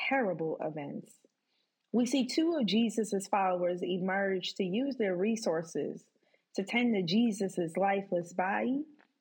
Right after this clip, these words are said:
and prepare it for burial. These two men, Joseph of Arimathea and Nicodemus, were both men who had prominent positions in Jewish leadership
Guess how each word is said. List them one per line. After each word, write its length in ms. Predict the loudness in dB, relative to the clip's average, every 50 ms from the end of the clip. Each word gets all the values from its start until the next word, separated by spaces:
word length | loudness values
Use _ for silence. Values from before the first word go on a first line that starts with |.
| _ -6
and 180 | -4 -2 -2 0
prepare 380 | -2 -2 0 0 0 2 2 0
it 100 | -2 -2 -2
for 160 | 0 0 0
burial. 640 | 0 0 0 0 0 -2 -2 -2 -4 -4 -6 -10 -12 _ _ _ _ _ _ _ _ _ _ _ _ _ _ _ _ _ _ _ 0 2
These 260 | 4 4 4 2 0
two 180 | 2 2 4
men, 240 | 4 4 2 2 2 2
Joseph 420 | 2 2 2 2 2 0 2 2
of 100 | 2 2
Arimathea 760 | 2 2 2 2 0 -2 0 0 0 2 2 2 2 0 0 0
and 200 | -2 -2 0 -2
Nicodemus, 680 | -2 0 0 0 0 0 0 0 0 0 -2 0 0
were 100 | 0 0
both 300 | 2 2 2 2 2 2
men 260 | 2 2 2 2 2
who 140 | 2 2 0
had 240 | 0 0 -2 -4 -4
prominent 500 | -4 -2 0 2 2 2 2 2 0 0
positions 520 | -2 0 0 0 0 -2 -2 -2 -2 0 0
in 120 | -2 -2
Jewish 320 | 0 0 0 0 0 0 0
leadership 520 | 0 0 0 -2 -2 -2 -2 -2 -4